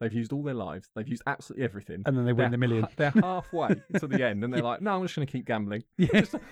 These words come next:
Speaker 1: I, I've got no way, no safety nets left. I'm gonna keep pushing along."
Speaker 2: <laughs> Oh, do you wanna introduce some safety nets now that you've only got three lives left? You can
Speaker 1: Uh,
Speaker 2: a-, you can ask the audience. That's it.
Speaker 1: Brilliant.
Speaker 2: <laughs> I can give you an educated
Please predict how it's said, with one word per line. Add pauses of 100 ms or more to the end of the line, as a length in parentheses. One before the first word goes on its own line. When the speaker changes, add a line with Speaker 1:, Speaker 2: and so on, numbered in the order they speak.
(140)
Speaker 1:
I,
I've
got
no
way,
no
safety
nets
left.
I'm
gonna
keep
pushing
along."
Speaker 2:
<laughs> (760)
Oh,
do
you
wanna
introduce
some
safety
nets
now
that
you've
only
got
three
lives
left?
You
can
Speaker 1:
Uh,
Speaker 2:
a-,
you
can
ask
the
audience.
That's
it. (160)
Speaker 1:
Brilliant. (120)
Speaker 2:
<laughs> (880)
I
can
give
you
an
educated